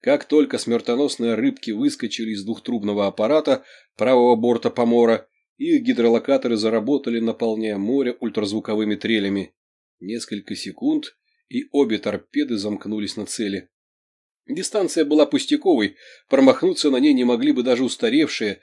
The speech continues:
советской ещё конструкции противокорабельные торпеды пятьдесят три шестьдесят пять К, не слишком уверенно работающие по кильваторной струе. Что уж говорить о новейших разработках российских учёных,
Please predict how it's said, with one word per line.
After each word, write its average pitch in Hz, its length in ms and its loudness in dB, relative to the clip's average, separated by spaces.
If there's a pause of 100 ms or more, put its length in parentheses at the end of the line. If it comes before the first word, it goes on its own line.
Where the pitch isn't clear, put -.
(200)
советской 131 580 2
ещё 113 240 -2
конструкции 120 680 -4
противокорабельные 113 960 0
торпеды 120 560 -4 (320)
пятьдесят 113 380 0
три 131 160 2
шестьдесят - 260 -2
пять 123 180 -2
К, 120 340 0 (380)
не 123 140 -6
слишком 127 460 -2
уверенно 104 400 -2
работающие 104 520 -2
по - 140 -12
кильваторной 104 540 -2
струе. 107 460 -2 (460)
Что - 340 -4
уж 120 180 2
говорить 117 460 0
о 120 60 -6
новейших 107 640 -2
разработках 104 720 -6
российских 107 580 -10
учёных, 107 560 -8